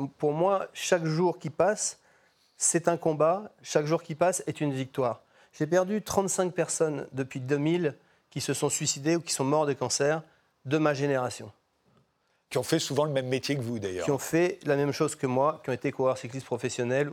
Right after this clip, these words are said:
Speaker 1: ou des boxeurs. Il y a quelque chose qui m'appelle. C'est pour ça que j'ai glissé un jour.
Speaker 2: Mmh.
Speaker 1: Je, je suis toujours sur le fil. Et je voudrais pas que les gens s'imaginent que je suis le plus équilibré des mecs. Je
Speaker 2: Non,
Speaker 1: me
Speaker 2: mais
Speaker 1: bats pour être équilibré,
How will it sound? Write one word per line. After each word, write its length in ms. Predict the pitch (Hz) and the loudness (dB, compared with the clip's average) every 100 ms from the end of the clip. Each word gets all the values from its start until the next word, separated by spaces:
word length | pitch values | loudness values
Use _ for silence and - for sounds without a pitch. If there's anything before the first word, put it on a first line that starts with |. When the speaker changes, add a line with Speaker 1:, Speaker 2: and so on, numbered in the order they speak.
| - | -6
Speaker 1:
ou 100 | 131 | -4
des 120 | 131 | 0
boxeurs. 440 | 120 - 117 107 - _ _ _ _ _ _ _ _ _ _ _ _ _ _ 143 | -2 -2 -4 -6 -8 _ _ _ _ _ _ _ _ _ _ _ _ _ _ -2
Il 40 | |
y 20 | |
a 40 | 147 | 2
quelque 240 | 170 156 | 2 2
chose 220 | 170 202 - | 0 -2 -2
qui 120 | 170 | 0
m'appelle. 420 | 160 185 165 110 139 - _ _ | 2 2 0 0 -10 -20 _ _
C'est 180 | - 139 | -6 -4
pour 180 | 147 | 0
ça 120 | - 175 | 2 0
que 60 | |
j'ai 100 | 131 | 0
glissé 320 | 127 127 - | -2 -2 0
un 120 | 120 110 | 0 0
jour. 180 | 107 - _ _ - | -4 -8 _ _ -12
Speaker 2:
Mmh. 120 | 127 127 - - - _ _ _ _ _ | -10 -10 -12 -20 -20 _ _ _ _ _
Speaker 1:
Je, 220 | 120 120 127 | -6 -2 -2
je 140 | 131 | -2
suis 180 | 123 139 | -4 -4
toujours 380 | 170 147 175 185 | -2 0 2 0
sur 180 | - 127 | 0 0
le 80 | |
fil. 440 | 120 - 190 127 110 _ _ _ _ _ _ 139 | 0 -2 -2 -4 -8 _ _ _ _ _ _ 0
Et 280 | 147 139 131 | 0 0 -4
je 140 | 127 | -4
voudrais 260 | 135 131 139 | 0 2 2
pas 160 | 175 | 0
que 320 | 175 147 131 - | 2 0 0 -2
les 200 | 135 135 | -2 -2
gens 260 | 127 160 170 | 2 2 0
s'imaginent 800 | - - 139 131 139 196 196 - | -2 -2 0 0 0 -2 -2 -2
que 320 | 147 147 147 | 0 0 0
je 140 | 117 131 | -2 -4
suis 320 | - 175 180 | -4 -6 -4
le 80 | 127 | -4
plus 240 | - 156 | -2 -2
équilibré 480 | 139 - 135 135 165 | -2 -2 -2 0 2
des 120 | 160 | 2
mecs. 360 | 170 147 - - _ _ _ _ | 0 -2 -6 -20 _ _ _ _
Je 120 | - 151 | 0 4
Speaker 2:
Non, 180 | 220 | 4
Speaker 1:
me 60 | 208 | 4
Speaker 2:
mais 60 | 185 | 4
Speaker 1:
bats 140 | 190 | 4
pour 220 | 160 143 | 4 2
être 120 | 139 | 4
équilibré, 640 | 147 - 139 139 151 208 | 0 -2 -4 0 2 2